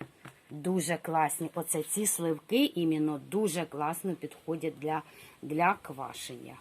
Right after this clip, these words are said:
Отаково. Все, не треба його не бовтати, не взбовтувати, нічого йому робити. Все, тепер беремо це відеречко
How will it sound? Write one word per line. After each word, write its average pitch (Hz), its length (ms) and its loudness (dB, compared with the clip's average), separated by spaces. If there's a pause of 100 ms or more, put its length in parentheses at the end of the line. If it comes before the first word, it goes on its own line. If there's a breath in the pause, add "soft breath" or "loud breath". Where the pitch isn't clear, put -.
(240)
Отаково. 143 540 -6 (680 soft breath)
Все, 175 380 6
не 233 180 2
треба 262 380 10
його 180 280 6
не 277 220 6
бовтати, 208 880 6
не 247 200 4
взбовтувати, 202 1080 2
нічого 226 440 0
йому 214 320 0
робити. 170 480 -2
Все, 175 380 4 (340 loud breath)
тепер 233 380 6
беремо 196 360 4
це 170 180 -4
відеречко 175 800 0